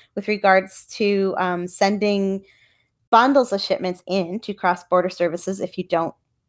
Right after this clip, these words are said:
live near one. Um, but I want you to think about this a little bit more strategically. Um,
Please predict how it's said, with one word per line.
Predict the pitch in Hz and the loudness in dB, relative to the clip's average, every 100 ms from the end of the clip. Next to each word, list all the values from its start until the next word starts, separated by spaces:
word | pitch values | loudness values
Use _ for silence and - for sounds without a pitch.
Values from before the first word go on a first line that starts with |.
| _ | _
live | 180 175 175 | 0 0 -2
near | 180 294 311 | 0 2 2
one. | 180 147 175 254 _ _ | 0 -4 -6 -8 _ _
Um, | 202 202 202 - | 2 2 0 0
but | 240 | 4
I | 254 | 6
want | 254 302 381 - | 4 4 2 0
you | |
to | 466 453 - | 0 0 -2
think | 214 208 | -4 -4
about | 202 180 180 | 0 0 2
this | 185 170 - _ - | -2 -2 -14 _ -10
a | |
little | 202 247 254 | -2 2 2
bit | 254 254 - _ - | 2 -2 -4 _ -6
more | 196 190 185 180 | -2 0 2 0
strategically. | 180 - 190 196 - 208 175 180 - 107 - - - - _ | -2 -4 -8 -8 -8 -6 -4 -6 -8 -10 -12 -20 -20 -20 _
Um, | 190 185 180 175 175 | 2 4 4 0 -4